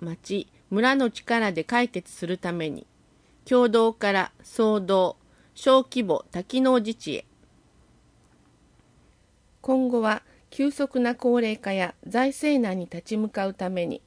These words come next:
人任せにしないで、住民一人一人がやれることを進んでやる。そんな地域が不可欠となります。講義のまとめ。町の力は、関係の密度が作る。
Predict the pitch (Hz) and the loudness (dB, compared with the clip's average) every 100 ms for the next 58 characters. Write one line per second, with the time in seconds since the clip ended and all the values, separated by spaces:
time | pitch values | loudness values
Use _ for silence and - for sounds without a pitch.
0 | _ _ - 247 254 226 226 190 170 - | _ _ 0 2 2 -4 -6 -8 -8 -8
1 | 180 165 160 - - _ _ - 226 269 | -6 -6 -6 -8 -12 _ _ -4 2 2
2 | 262 254 254 240 233 240 - 175 151 139 | 2 0 0 0 0 -2 -6 -6 -4 -6
3 | - 190 254 254 254 247 190 185 - - | -6 0 0 0 -2 -2 -2 -6 -8 -10
4 | 214 180 151 135 - - _ _ _ _ | -6 -4 -4 -6 -8 -14 _ _ _ _
5 | - 277 269 269 - 254 240 156 - - | 0 2 2 -2 -2 -4 -4 -6 -6 -6
6 | - 254 208 - - 165 160 156 151 156 | -6 -4 -6 -10 -10 -8 -6 -8 -8 -14
7 | - _ _ _ _ _ _ _ - 311 | -20 _ _ _ _ _ _ _ 2 4
8 | 285 220 190 156 156 - 175 165 - _ | 4 2 0 -2 -6 -6 -4 -4 -8 _
9 | _ _ _ _ _ 202 - 262 269 - | _ _ _ _ _ -6 -2 0 0 -2
10 | - 220 185 - - _ _ _ - 269 | 0 2 2 -2 -10 _ _ _ 0 2
11 | 277 285 269 262 254 269 170 160 151 - | 2 2 2 2 0 -2 -4 -4 -4 -12
12 | - 170 - | -10 -8 -8